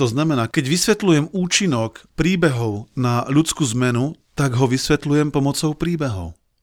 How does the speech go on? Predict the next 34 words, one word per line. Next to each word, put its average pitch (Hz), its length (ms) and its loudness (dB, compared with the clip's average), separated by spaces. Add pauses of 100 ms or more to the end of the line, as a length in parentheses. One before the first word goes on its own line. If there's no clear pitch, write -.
(100)
OK? 120 400 -4
Čiže 135 240 0
nerozprávame 147 800 2
až 131 240 -4
tak 123 160 0
veľa 131 240 2
o 139 160 0
N 117 160 -2
L 107 160 -2
P, 117 320 -4
my 135 320 -4
robíme 135 480 -2
N 98 160 -8
L 90 160 -8
P. 110 160 -12 (560)
A 120 80 -2
to 170 160 4
je 190 160 6 (160)
to, 135 240 2
čo 165 200 0 (200)
naši 143 320 -2
účastníci 139 560 -2
si 143 240 -4
cenia, 127 560 -4 (160)
pretože 135 320 -4
oni 135 240 -2
povedia: 135 560 0 (160)
"Vy 120 320 -6
to, 170 240 0 (160)
čo 123 160 -4
učíte, 139 560 -6
aj 101 160 -2
žijete." 104 400 -6 (320)
<laughs> - 640 -8